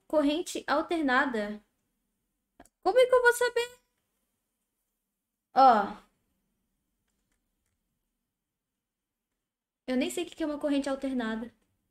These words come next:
Ó. Eu vou chutar essa aqui, mano.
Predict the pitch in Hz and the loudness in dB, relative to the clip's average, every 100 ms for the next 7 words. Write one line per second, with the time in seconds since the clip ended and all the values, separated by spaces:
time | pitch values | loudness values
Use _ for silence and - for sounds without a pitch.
0 | _ _ _ _ _ _ _ - 240 220 | _ _ _ _ _ _ _ -8 -4 -4
1 | 196 190 - _ _ _ _ _ _ _ | -6 -12 -20 _ _ _ _ _ _ _
2 | _ _ _ _ _ _ _ _ - 226 | _ _ _ _ _ _ _ _ -10 -4
3 | 254 254 302 247 233 247 - 202 190 190 | -4 -4 -4 -4 -2 -6 -8 -10 -6 -6
4 | 196 | -8